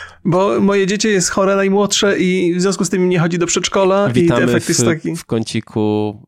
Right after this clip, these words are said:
Speaker 2: e, choro-, e, medycznym?
Speaker 1: Nie, to by tak łagodniej, bo <laughs> tak naprawdę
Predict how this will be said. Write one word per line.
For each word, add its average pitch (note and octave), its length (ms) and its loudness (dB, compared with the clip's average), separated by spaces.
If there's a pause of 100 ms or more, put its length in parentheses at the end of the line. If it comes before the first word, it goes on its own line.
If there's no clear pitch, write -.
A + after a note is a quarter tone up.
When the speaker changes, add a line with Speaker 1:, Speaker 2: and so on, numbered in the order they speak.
Speaker 2:
e, G2+ 640 -4
choro-, A2 380 -4
e, A2+ 340 -4 (580)
medycznym? A#2+ 540 -2 (680)
Speaker 1:
Nie, D#4+ 260 2 (720)
to D4 140 0
by G#3 160 0
tak F3 160 -2
łagodniej, D#3+ 400 0
bo C#3+ 100 2 (160)
<laughs> - 140 -8
tak A3 120 -2
naprawdę F#3 340 0